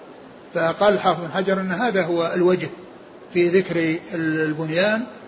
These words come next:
مع أنه لم يأتي بنيان في هذه الترجمة، بنيان لمكة، وإنما جاء بنيان الكعبة،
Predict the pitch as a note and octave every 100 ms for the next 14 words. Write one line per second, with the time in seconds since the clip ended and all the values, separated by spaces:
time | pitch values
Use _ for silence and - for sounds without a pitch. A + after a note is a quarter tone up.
0 | - F3 F3 F#3 F3+ F#3+ G#3+ A#3+ F#3 F3+
1 | D#3+ D#3+ E3 D#3+ D#3+ - - - - E3+
2 | E3+ D#3 D3+ - E3 D3 D#3 D3 D#3+ D#3
3 | D#3+ D#3 D#3 D#3 D#3+ - F3+ - - -
4 | - - F3 F#3 F3+ E3+ D#3+ F#3+ D#3+ F3+
5 | F3 D#3 G3 G3 G#3+ A3+